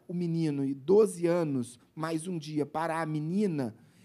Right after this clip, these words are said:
eles atingem o que os judeus chamam de maioridade espiritual.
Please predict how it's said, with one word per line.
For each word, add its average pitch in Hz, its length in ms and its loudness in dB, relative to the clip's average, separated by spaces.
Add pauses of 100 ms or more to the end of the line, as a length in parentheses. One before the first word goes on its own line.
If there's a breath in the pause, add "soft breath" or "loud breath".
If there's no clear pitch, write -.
(160 loud breath)
eles 180 340 2
atingem 185 680 -2
o 165 80 -2
que 170 100 -6
os 165 80 0
judeus 170 260 0
chamam 185 420 -4
de 165 140 -6
maioridade 185 840 2
espiritual. 170 760 -2